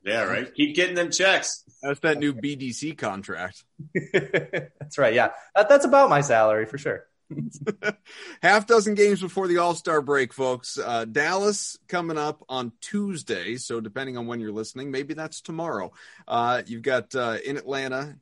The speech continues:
Speaker 2: continuing and wrapping up that road trip on Wednesday, and then Friday, uh, at home against Indy, home against Washington, then Tuesday, uh, finishing up the homestand with L A. That's the Clippers, and then,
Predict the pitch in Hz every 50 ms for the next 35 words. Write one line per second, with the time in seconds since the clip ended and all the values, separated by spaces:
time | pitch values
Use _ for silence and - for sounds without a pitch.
0 | _ _ - 139 120 123 139 139 135 131 131 131 131 135 120 113 123 127 127 120
1 | 131 123 120 113 101 131 120 113 104 120 117 113 110 - 123 - - - 110 104
2 | 101 107 139 160 175 170 165 - 175 170 170 170 165 160 160 151 123 101 92 92
3 | 98 - - 151 151 160 165 156 160 156 151 151 151 143 127 101 101 90 98 107
4 | 110 123 135 135 123 123 113 98 101 98 101 - - 156 156 156 156 147 131 127
5 | 127 120 110 101 107 104 - - 131 147 156 151 - - 151 147 - 151 147 139
6 | 120 110 110 104 - - 147 160 165 156 - - 156 147 147 147 143 - _ _
7 | _ _ _ _ _ - 95 98 101 101 98 98 _ - 127 113 - - 117 120
8 | 117 - - 107 117 131 127 120 - - 131 120 120 120 107 107 98 - - 104
9 | 104 104 113 131 139 127 117 101 - - 101 - - 165 170 - - 165 160 151
10 | - 143 131 127 123 120 107